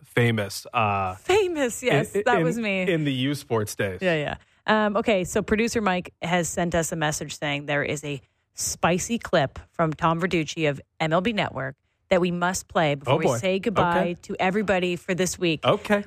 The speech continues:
Speaker 2: We haven't heard it yet. It's spicy. It's on the Jays and Ohtani, and we're going to play it now, and it might just send you off into your weekend on the happiest of highs. Let's hear it.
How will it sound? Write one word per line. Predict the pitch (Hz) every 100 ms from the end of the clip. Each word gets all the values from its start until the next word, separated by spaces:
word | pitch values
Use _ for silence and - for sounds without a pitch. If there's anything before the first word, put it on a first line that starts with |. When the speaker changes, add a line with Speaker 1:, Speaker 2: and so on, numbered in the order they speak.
| -
Speaker 2:
We | 226
haven't | 185 180 170
heard | - 220
it | 277
yet. | 277 294 330 _
It's | 208 -
spicy. | - - 214 220 - 294
It's | 302 220 -
on | 190 175
the | 170
Jays | 147 185 190 185
and | 175
Ohtani, | 151 - 196 196 240 269 294 - _ _ _ -
and | 190 185
we're | 180
going | 190 156
to |
play | - 220 254
it | 285
now, | 262 254 277
and | 220 202
it | -
might | 233 262
just | 254 233
send | 240 220
you | 208
off | 190 185
into | 196 180
your | 180
weekend | 180 175 180 165
on | - 156 156 156
the | 160
happiest | 151 170 - 175 160 - -
of | 160 143
highs. | 156 143 135
Let's | 165 156
hear | 165 139
it. | -